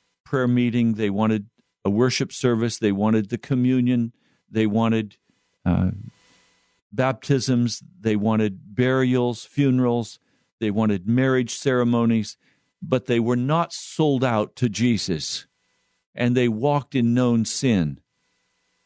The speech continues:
Edwards called them the half-converted, and finally, in his desperation, out of those eighteen hours a day, month after month in his prayer closet, he penned the sermon, Sinners in the Hands of an Angry God, and he preached it in his church,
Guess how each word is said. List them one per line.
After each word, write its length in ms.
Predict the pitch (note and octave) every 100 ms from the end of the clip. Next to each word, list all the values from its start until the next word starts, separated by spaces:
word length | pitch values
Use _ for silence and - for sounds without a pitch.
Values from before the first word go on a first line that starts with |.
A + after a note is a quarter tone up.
| _ _ _ _ -
Edwards 380 | C3 B2+ B2
called 320 | - - C3+ A2+
them 160 | B2+
the 80 | B2
half-converted, 880 | A2+ D3+ B2+ - C3+ A2+ C3 G#2+ G2
and 140 | G#2+
finally, 540 | G#2 - D3+ D#3 D3+ C#3
in 280 | A#2 A#2 A2
his 220 | B2+ B2
desperation, 1040 | G#2 B2+ C#3+ - B2+ A#2+ C3+ C3 - F#2 C#2+ _ _ _ _ _ _ _ _ _
out 180 | B2+ B2+
of 120 | C3
those 260 | A#2 B2 G#2+ -
eighteen 500 | D3 - - D3 B2+
hours 340 | B2+ C3 G#2+
a 80 | A#2
day, 520 | G#2 A#2+ A2+ G2+ G2+ _ _ _
month 420 | F#2+ A#2 D3 D3 D3+
after 300 | C3 - B2
month 320 | A#2+ A2+ A#2
in 80 | G#2
his 160 | G2
prayer 260 | - A#2 G#2+
closet, 500 | - G2+ F#2 G2+ - _ _ _ _ _ _ _ -
he 100 | B2
penned 440 | - C#3+ C#3 B2+
the 80 | A2+
sermon, 480 | - C3 A#2 G#2 G#2
Sinners 500 | - C#3 C3+ A#2 A#2+
in 120 | A2
the 80 | G#2
Hands 360 | A#2+ A2 G2+
of 80 | A2
an 100 | G2+
Angry 360 | G#2+ G#2 F#2+ G2
God, 340 | G#2 F#2+ F2+
and 100 | F#2+
he 100 | G#2+
preached 440 | - D3 C#3+ -
it 100 | C3
in 60 | -
his 160 | G#2+ -
church, 460 | - C#3 C#3 -